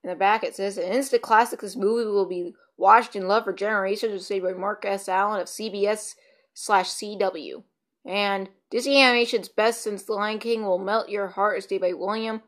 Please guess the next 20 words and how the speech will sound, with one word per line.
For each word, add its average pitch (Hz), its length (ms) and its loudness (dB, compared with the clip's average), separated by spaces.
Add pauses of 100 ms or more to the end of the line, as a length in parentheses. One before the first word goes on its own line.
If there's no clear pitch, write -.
(400)
by 185 240 6
Ben, 196 420 0 (460)
Benny 196 880 -4 (280)
of - 100 -20
Crave 214 320 4 (300)
Online. 190 800 -2 (1700)
Features, 240 360 0
we 226 60 -4
got 220 220 6
Making 233 360 2
of 240 100 -2
Frozen, 240 460 4
Disney 214 560 -2
Frosted, 202 540 -2
Disney's 190 340 -6
Journey 196 260 0
from 190 280 -6 (160)
Han-, 196 260 -8 (400)
Hans 185 580 -12 (140)
Christine 190 540 -10